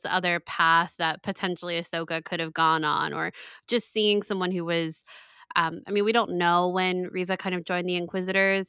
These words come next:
but she's been on this path for revenge, like, with Vader and taking these kinds of qualities from him. And it, it reminds me of Mortis when Ahsoka's vision says to Ahsoka, you know, "If you remain his apprentice, you'll never live,"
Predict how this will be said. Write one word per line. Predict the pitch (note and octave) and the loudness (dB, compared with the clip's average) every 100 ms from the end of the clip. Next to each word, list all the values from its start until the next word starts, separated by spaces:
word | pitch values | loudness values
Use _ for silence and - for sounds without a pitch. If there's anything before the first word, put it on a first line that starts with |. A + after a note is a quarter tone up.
| - | -6
but | E3 | -6
she's | - F#3+ | -4 -8
been | F3 A#3 | -2 -2
on | A#3 | 0
this | F3 - | -4 -2
path | F3 F3+ F#3+ - | 4 4 2 -6
for | - F3 E3+ | -6 -4 -4
revenge, | E3 E3 E3+ F3 E3 | -6 -2 0 0 -4
like, | D#3 D#3 | -6 -8
with | E3+ E3+ | -6 -6
Vader | D#3 D#3+ E3+ D#3 | -6 -6 -4 -4
and | D#3 D#3+ | -4 -6
taking | - F3+ F3 F3 E3+ E3+ - - - | -8 -10 -4 -2 -2 -6 -12 -20 -6
these | F#3 F3+ | -4 -4
kinds | - F3+ E3+ | -4 -2 -2
of | E3 | -6
qualities | - F3+ F3 F3+ E3+ E3 D#3+ D#3 D#3+ - _ | -6 2 2 4 -2 -2 -2 -4 -8 -18 _
from | - F#3 G3 | 0 2 2
him. | F3 D#3 E3+ | -2 -4 -4
And | E3 | -6
it, | E3 | -4
it | F#3+ | -4
reminds | F#3 G3 G#3 G#3 | -2 2 0 0
me | F#3 | -2
of | |
Mortis | F3 E3+ E3+ E3 - | 0 0 0 -2 -4
when | E3+ | -6
Ahsoka's | E3 E3+ E3 E3 | -4 -6 -6 -8
vision | D#3+ D#3+ E3 D#3+ D#3+ - - _ _ | -8 -6 -4 -4 -4 -6 -18 _ _
says | - E3+ E3 - | 0 0 0 -4
to | E3+ | -10
Ahsoka, | D#3+ E3 D#3 D#3+ D#3+ | -6 -6 -4 -2 -2
you | D#3+ E3 | -4 -4
know, | D#3+ | -6
"If | - | -6
you | F3 | -4
remain | F3 F3 E3 | -2 0 -2
his | E3+ E3 | -4 -8
apprentice, | D#3 E3+ D#3+ D#3+ D3+ | -6 -6 -6 -8 -8
you'll | E3 D#3 | -8 -4
never | D#3 D#3 D3+ D#3 - _ _ | -4 -4 -4 -6 -10 _ _
live," | - D3+ D#3 E3 | -8 -4 -4 -4